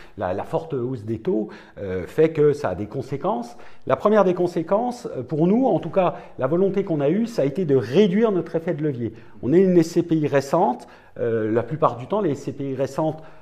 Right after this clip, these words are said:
ont un, ont un effet de levier, hein, donc un endettement, euh, qui est relativement important. Eh bien, nous, on l'a réduit considérablement, on est tombé à vingt-cinq pour cent, et pour autant,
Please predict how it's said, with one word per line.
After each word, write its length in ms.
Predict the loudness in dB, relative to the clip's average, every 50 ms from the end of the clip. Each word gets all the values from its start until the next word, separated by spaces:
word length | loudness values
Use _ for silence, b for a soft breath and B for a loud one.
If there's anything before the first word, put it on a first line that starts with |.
| B -8 -4
ont 100 | -2 -2
un, 140 | -2 -2 -4 -4
ont 100 | 0 0
un 140 | 0 2 0
effet 200 | 0 -2 -2 -2
de 100 | -2 0
levier, 340 | 0 0 2 2 2 2 2
hein, 80 | 0
donc 160 | -4 -6 -6 -6
un 140 | -6 -4
endettement, 600 | -2 0 4 4 4 4 2 0 -2 -2 -2 -4 B B B B B -8 -4
euh, 140 | -4 -4 -4
qui 160 | -4 -4 -2
est 20 |
relativement 580 | 2 2 4 4 4 2 0 -4 -4 -4 -2 -4
important. 420 | -4 -4 -6 -6 -4 -2 -2 0
Eh 40 | 0
bien, 140 | 0 0 2
nous, 80 | 2
on 80 | 4 4
l'a 140 | 4 4 4
réduit 320 | 4 2 0 -2 -4 -6
considérablement, 920 | -4 -4 -4 -4 -4 -2 0 2 2 2 2 2 0 0 0 0 -2 -2
on 80 | -2 -4
est 80 | -4
tombé 260 | -4 -4 -2 2 2 2
à 60 | 2
vingt-cinq 440 | 2 0 -2 -2 -2 -2 -2 -2 -4
pour 200 | -8 -12 -8 -4
cent, 220 | -2 -2 -2 -2 -6 -8
et 40 |
pour 220 | -6 -4 2 6 8
autant, 560 | 8 8 8 6 4 4 2 -2 -8 b b